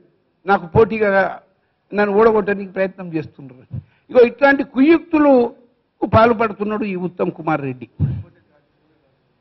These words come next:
"ఓడిపోతే నేను గాంధీ భవన్ రానన్నాడు." మళ్ళా ముందుగా పోయి ఆయన్నే కూర్చున్నాడు. రోజు ఒక దిక్కు దేశం గాలిపోతున్నది,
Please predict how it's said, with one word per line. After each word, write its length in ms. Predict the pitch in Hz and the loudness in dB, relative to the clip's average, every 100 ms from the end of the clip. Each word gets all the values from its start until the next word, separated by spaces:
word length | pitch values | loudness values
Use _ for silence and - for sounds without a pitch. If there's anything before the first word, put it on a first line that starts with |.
| _ _ _ _ _ | _ _ _ _ _
"ఓడిపోతే 640 | 180 285 320 330 311 311 311 | 6 6 6 4 4 4 0
నేను 240 | 302 302 | 0 2
గాంధీ 300 | 285 285 294 | 2 2 2
భవన్ 320 | 294 277 285 | 4 4 2
రానన్నాడు." 520 | 269 254 247 220 156 - _ _ _ _ _ _ _ _ _ 190 | 2 2 0 -6 -10 -14 _ _ _ _ _ _ _ _ _ -4
మళ్ళా 200 | 220 214 | -2 -2
ముందుగా 380 | 220 240 254 | -4 -2 0
పోయి 160 | 247 247 | 4 4
ఆయన్నే 280 | 226 233 233 | 4 0 -6
కూర్చున్నాడు. 560 | 220 196 202 233 220 | -6 -10 -6 -6 -4
రోజు 480 | 220 240 277 302 254 - _ _ _ _ _ _ _ - | 4 6 8 6 -2 -8 _ _ _ _ _ _ _ -2
ఒక 120 | 233 | 0
దిక్కు 260 | 247 254 277 | 0 -4 2
దేశం 420 | 262 254 285 254 | 4 4 2 2
గాలిపోతున్నది, 720 | 247 262 247 262 254 240 190 | 2 2 2 2 0 -10 -10